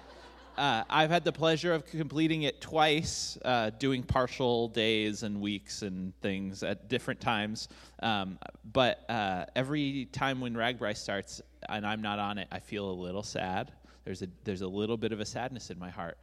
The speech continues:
So, um, you're gonna have to contend with that today, all right? It's a lack of, there's a lack of bike riding in my life, and we're hoping it doesn't bleed over into the message today. But, uh, but, uh,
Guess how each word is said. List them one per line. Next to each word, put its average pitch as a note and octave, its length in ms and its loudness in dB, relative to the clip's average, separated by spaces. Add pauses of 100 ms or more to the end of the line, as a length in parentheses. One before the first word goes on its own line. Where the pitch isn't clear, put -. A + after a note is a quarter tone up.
(260)
So, G#2 540 -2 (340)
um, F#2 380 -10 (440)
you're G2+ 160 -10
gonna G#2+ 160 -8
have A2+ 140 -6
to - 80 -18
contend A2+ 320 -6
with F#2 80 -6
that E2+ 180 -4
today, E2+ 380 -8
all F#2 80 -2
right? G2+ 300 0
It's A#2+ 160 -4
a G#2 160 0
lack A2 300 0
of, A#2+ 100 -6 (160)
there's A#2+ 180 -4
a A#2 60 -2
lack C3 320 2
of A#2 120 -8
bike C3+ 300 2
riding B2 360 2
in A#2 140 -6
my A#2+ 120 -4
life, C3+ 420 4 (960)
and A#2 320 -2
we're A#2+ 160 6
hoping C3+ 320 6
it A#2 80 4
doesn't B2 240 4
bleed A#2 180 2
over A2 220 4
into G#2 160 0
the F#2+ 80 -4
message G2 400 -4
today. F2 260 -4 (320)
But, F#3 300 6
uh, C#3 380 4 (1600)
but, - 640 4
uh, B2+ 400 4